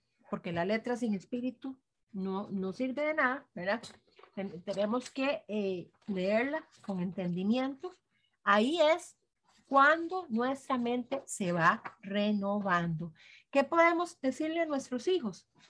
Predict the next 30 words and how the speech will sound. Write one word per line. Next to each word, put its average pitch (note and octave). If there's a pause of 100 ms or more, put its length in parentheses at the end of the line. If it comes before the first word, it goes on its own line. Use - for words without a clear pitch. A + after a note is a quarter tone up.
(340)
Exactamente A#3+ (180)
lo F#3
mismo, F3+ (400)
¿verdad? G#3
¿Cómo B3
podemos C#4+
enseñarlos C4+
si A3
están A#3+
chiquitos? C#4 (1080)
Siguiendo A3+
la A3+
palabra F3
del A3
Señor, F#3 (380)
buscando A3+
la B3+
dirección G3
de G#3+
Dios, G3
enseñándoles A3+
con G#3+
ejemplos G3
bíblicos. G3+ (240)
Una A#3
vez C4
que C4+
ya C4+
están C4
grandes, C4